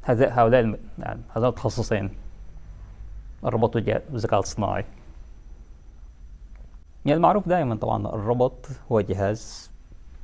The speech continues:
جهاز يكون شكل معين يعني، جسم كامل ومبرمج، يعني هو يحتوي على ثلاث أشياء رئيسية.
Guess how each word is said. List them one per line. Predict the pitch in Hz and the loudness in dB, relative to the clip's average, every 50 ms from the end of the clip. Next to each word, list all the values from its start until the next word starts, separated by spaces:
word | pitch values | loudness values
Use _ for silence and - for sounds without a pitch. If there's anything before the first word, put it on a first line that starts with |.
| - - | -14 -10
جهاز | 120 117 107 - | -10 -8 -8 -8
يكون | - - 104 98 | -4 -4 -4 -4
شكل | - - 117 113 - - 104 95 | -2 -4 -6 -6 -4 -6 -6 -4
معين | 98 95 95 95 98 95 95 95 98 | -2 -2 -2 -2 -2 -2 -2 -4 -4
يعني، | 92 90 92 92 104 110 113 - - - - - - - - - - - - - - - - - - - - - - - - - - - - - - - - - - - - - - - - - - - - - - - - - - - - - - - - - - - - - - - - - - - - - | -4 -4 -4 -4 -4 -8 -10 -12 -16 -18 -18 -18 -18 -20 -20 -20 -20 -20 -20 -20 -20 -20 -20 -20 -20 -20 -20 -20 -20 -20 -20 -20 -20 -20 -20 -20 -20 -20 -20 -20 -20 -20 -20 -20 -20 -20 -20 -20 -20 -20 -20 -20 -20 -20 -20 -20 -20 -20 -20 -20 -20 -20 -20 -20 -20 -20 -20 -20 -20 -20 -20 -20 -20 -16 -8 -6
جسم | 110 107 - - 101 | -6 -6 -4 -6 -6
كامل | - - 107 101 101 101 101 101 117 - - - - - - - - - - - - - - - - - - - - - - - - - - | 0 2 2 2 2 2 -2 -4 -6 -10 -14 -16 -16 -16 -18 -16 -18 -18 -18 -20 -20 -20 -20 -20 -20 -20 -20 -18 -18 -18 -18 -18 -18 -10 -4
ومبرمج، | - 107 104 107 107 104 107 107 110 104 107 113 113 - - - | -2 2 4 4 6 8 6 6 6 4 2 2 0 -4 -10 -8
يعني | 117 107 98 95 98 98 113 | -4 -4 -2 -2 -4 -4 -2
هو | 117 113 113 117 117 - - - - - - - - - - - - - - - - - - - - | 0 2 2 2 2 0 -4 -10 -14 -14 -14 -14 -16 -16 -18 -16 -16 -16 -14 -12 -14 -12 -12 -8 -8
يحتوي | - - - - 117 113 117 117 | -8 -4 2 4 4 6 6 6
على | 110 110 110 113 117 131 135 - - - - - - - - - - - - - - - - - | 6 6 6 6 2 2 0 -4 -8 -12 -12 -12 -14 -12 -12 -12 -12 -12 -14 -14 -14 -12 -10 0
ثلاث | - 113 117 117 113 - | 2 6 6 6 6 6
أشياء | 110 - - 117 110 101 | 2 2 4 2 2 4
رئيسية. | - 101 98 - - - 110 - 196 | 2 0 -2 -2 -2 -4 -2 -2 -4